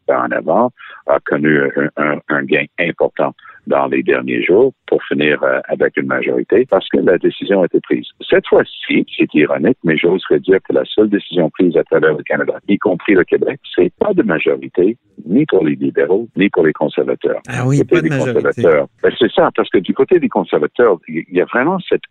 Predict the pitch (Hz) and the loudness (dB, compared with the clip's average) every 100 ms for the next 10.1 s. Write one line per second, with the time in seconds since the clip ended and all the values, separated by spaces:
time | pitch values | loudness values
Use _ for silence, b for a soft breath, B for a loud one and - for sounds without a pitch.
0 | _ 110 110 - - - 131 - B B | _ -6 -6 -10 -6 -4 -4 -6 B B
1 | B B _ - 104 123 123 _ - - | B B _ -2 0 0 -2 _ -12 -6
2 | - 120 123 98 98 85 90 87 - 82 | -2 0 0 0 0 0 2 0 0 -2
3 | 82 87 90 107 101 - - - - 76 | -2 -2 0 0 -2 -10 -6 -6 -2 0
4 | 73 71 80 101 101 101 92 85 - 78 | 0 0 0 0 0 0 -2 -4 0 0
5 | 76 78 B B B - 62 60 60 78 | 2 -2 B B B -12 -8 -8 -2 0
6 | 78 78 80 - - - - 69 76 85 | 2 0 -2 -2 -2 -2 -2 0 0 -2
7 | B B B 73 78 - 73 - - 156 | B B B -4 -2 -2 0 0 0 0
8 | 147 - 76 76 67 71 80 90 - 92 | 0 -2 -4 -2 0 0 2 0 0 -2
9 | 139 165 B B _ - 156 170 - 156 | 0 -2 B B _ 0 2 2 0 -2